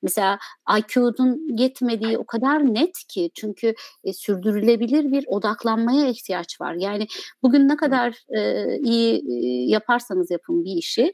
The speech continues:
Speaker 1: eğer sürekli üzerine atış yapmazsanız, sürekli çalışmazsanız, e,
Speaker 2: Tabii.
Speaker 1: hiçbir şey elde edemezsiniz. Bu net. Biz bunları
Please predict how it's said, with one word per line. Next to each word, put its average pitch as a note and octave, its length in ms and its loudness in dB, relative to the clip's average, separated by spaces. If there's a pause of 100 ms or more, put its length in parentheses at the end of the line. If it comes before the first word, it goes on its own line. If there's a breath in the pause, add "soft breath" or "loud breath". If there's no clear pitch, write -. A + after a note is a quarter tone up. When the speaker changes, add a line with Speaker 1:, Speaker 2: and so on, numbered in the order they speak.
(280 loud breath)
Speaker 1:
eğer G3 180 2
sürekli B3 480 4 (100)
üzerine G3+ 560 2 (100)
atış - 280 -8
yapmazsanız, F#3 680 -4
sürekli G#3 380 0
çalışmazsanız, A3+ 960 -4 (440 loud breath)
e, B2+ 240 0
Speaker 2:
Tabii. - 580 0 (240)
Speaker 1:
hiçbir - 220 2
şey F#4 340 2
elde E4 300 6
edemezsiniz. G#4+ 640 0
Bu D4+ 140 8
net. A#3+ 240 4
Biz D4+ 200 4
bunları D#4+ 320 8